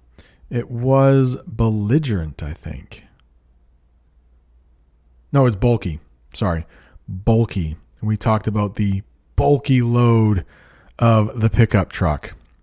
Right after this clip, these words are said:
Now, phrasal verbs are always tough. So since now you know bulky, meaning large, hard to carry, I want to teach you a phrasal verb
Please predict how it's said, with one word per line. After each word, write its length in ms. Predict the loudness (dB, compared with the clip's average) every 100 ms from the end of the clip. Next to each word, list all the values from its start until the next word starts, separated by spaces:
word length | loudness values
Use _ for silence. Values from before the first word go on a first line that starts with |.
| _ _ _ _ _ _ _ _ _
Now, 280 | -6 -4 -6 -14 _ -20 -20 -20 -20 -20 _ -2
phrasal 340 | 4 6 8
verbs 280 | 8 6 6
are 140 | 4
always 340 | 4 2 0 -2
tough. 500 | -2 -2 -4 -12 -20 -20 _ -20 -20 _
So 220 | 4 6
since 440 | 6 4 2 2 0
now 680 | 0 2 2 2 2 0
you 340 | -2 0 2 4
know 480 | 4 6 6 4 0
bulky, 880 | -10 2 6 6 6 2 2 2
meaning 520 | 2 2 2 0 -2
large, 680 | -2 -2 0 2 0 -2 -6 -16 _ _ _ _
hard 400 | -2 2 2 0
to 100 | -4
carry, 640 | -2 4 4 4 0 -4 -8 _ -20 _ _ _ -4
I 80 |
want 180 | 0 2
to 60 | 0
teach 340 | 2 2 4
you 160 | 2 4
a 260 | 4 4 2
phrasal 640 | -2 -4 6 6 8 4
verb 520 | 2 2 4 2 -2